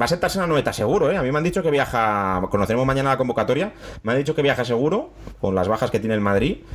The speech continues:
y yo no sé si le conocéis, como os decía, pero bueno, al final es una alternativa low cost, para este año low cost, y yo estoy seguro de que al final los equipos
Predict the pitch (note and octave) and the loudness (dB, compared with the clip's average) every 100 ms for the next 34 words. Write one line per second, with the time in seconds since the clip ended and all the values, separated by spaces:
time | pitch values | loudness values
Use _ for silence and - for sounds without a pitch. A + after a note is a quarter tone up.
0 | - - - A#2+ A2 G2+ G2+ C3 C#3+ D3+ | -2 -4 -4 0 2 2 2 2 2 0
1 | C3+ B2 C#3+ D#3 C3+ A#2 - C#3 G3 - | 0 0 0 0 0 0 0 -2 -2 -8
2 | - - - - - - - A#2+ G2 D3 | -8 -4 -2 2 2 0 0 2 2 2
3 | A#3+ C#3+ A2 B2+ D3 E3+ D3+ C3+ A#2+ A#2+ | 0 -2 0 0 0 0 0 0 0 0
4 | A2 A2+ C#3+ C#3+ F3 G#3 - - G#2 A2+ | 2 2 2 0 -2 -2 -4 -6 0 0
5 | - C3 C#3 D#3+ E3 G3+ G#3 - - - | 0 0 2 0 0 -2 -4 -10 -10 -8
6 | - A#2+ A2 C3 D#3+ D#3+ D3+ D3 D3 - | -4 -2 2 2 2 2 2 -2 -6 -16
7 | - - C3 B2+ E3 E3 G#2 G#2 F2+ G2+ | -14 -2 0 2 2 2 0 -2 0 0
8 | C3 D3+ B2 G#2 A2 G#2+ C#3+ C3+ B2 A2 | 0 0 0 0 -2 0 0 2 2 0